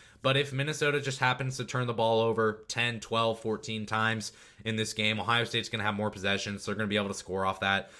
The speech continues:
So that's gonna be something that I'm gonna be keeping an eye on. The other one I'm gonna keep an eye on, Bruce Thornton. We talk about his points. We've bet on him before, and he's made us some money. He's averaging eighteen points per game.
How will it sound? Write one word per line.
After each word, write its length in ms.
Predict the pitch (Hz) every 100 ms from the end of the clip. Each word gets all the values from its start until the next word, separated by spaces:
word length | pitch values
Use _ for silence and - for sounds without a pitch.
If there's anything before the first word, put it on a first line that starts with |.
| -
So 360 | - 131 120 - - -
that's 340 | 110 135 143
gonna 160 | 156 143
be 80 | 135
something 380 | 131 127 123
that 160 | 107 104
I'm 140 | 104
gonna 120 | 104 101
be 120 | 95
keeping 340 | - 104 87
an 80 | 87
eye 180 | 147 151
on. 280 | 147 143 139 - - - -
The 100 | 156
other 160 | 208
one 160 | 220 202
I'm 80 | 185
gonna 140 | 185
keep 240 | 175 170 143
an 80 |
eye 160 | 135 117
on, 200 | 85 71
Bruce 260 | 127 143 -
Thornton. 360 | 147 120 78 71 _ _ _ _ _ _ _ _
We 140 | 113 113
talk 280 | 131 147
about 160 | 147 147
his 100 | 135
points. 480 | 139 131 127 - - - _ _
We've 220 | 107 101 85
bet 180 | 127
on 140 | 147 147
him 100 | 143
before, 420 | 131 131 123 123
and 180 | 107 98
he's 220 | 110 101
made 260 | 98 117 123
us 140 | 127
some 160 | 113 104
money. 320 | 107 107 107 -
He's 160 | 117 107
averaging 360 | 127 151 147 135
eighteen 380 | 139 - 143
points 300 | 135 143 135
per 100 | -
game. 440 | 131 123 127 127